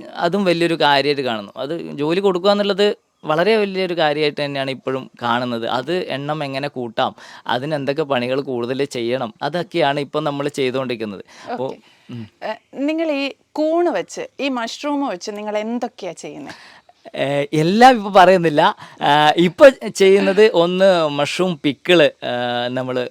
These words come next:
Speaker 1: ആ, കുറെ നാളായിട്ട് ഇപ്പം കൊടുക്കുന്നുണ്ട്.
Speaker 2: ഓക്കെ.
Speaker 1: അത് കഴിഞ്ഞിട്ട് ഇപ്പം ഏറ്റവും ലേറ്റസ്റ്റ് ആയിട്ട് മഷ്റൂം ബിരിയാണി, ആ,
Speaker 2: വൗ.
Speaker 1: സ്റ്റാർട്ട് ചെയ്തു. ആ, എയ്റ്റ് മന്ത്സ് ആണ് ഇതിന്റെ എക്സ്പയറി ഡേറ്റ്, വാലിഡിറ്റി എന്ന് പറയുന്നത്. ടെൻ
Speaker 2: ഓക്കെ.
Speaker 1: മന്ത്സ് ഉണ്ട്.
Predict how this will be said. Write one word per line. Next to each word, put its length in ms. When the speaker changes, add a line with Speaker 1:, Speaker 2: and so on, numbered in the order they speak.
Speaker 1:
ആ, 560
കുറെ 260
നാളായിട്ട് 460
ഇപ്പം 200
കൊടുക്കുന്നുണ്ട്. 640
Speaker 2:
ഓക്കെ. 420
Speaker 1:
അത് 220
കഴിഞ്ഞിട്ട് 420
ഇപ്പം 460
ഏറ്റവും 360
ലേറ്റസ്റ്റ് 460
ആയിട്ട് 160
മഷ്റൂം 500
ബിരിയാണി, 680
ആ, 320
Speaker 2:
വൗ. 140
Speaker 1:
സ്റ്റാർട്ട് 420
ചെയ്തു. 380
ആ, 520
എയ്റ്റ് 420
മന്ത്സ് 380
ആണ് 220
ഇതിന്റെ 600
എക്സ്പയറി 540
ഡേറ്റ്, 280
വാലിഡിറ്റി 540
എന്ന് 140
പറയുന്നത്. 260
ടെൻ 100
Speaker 2:
ഓക്കെ. 120
Speaker 1:
മന്ത്സ് 240
ഉണ്ട്. 340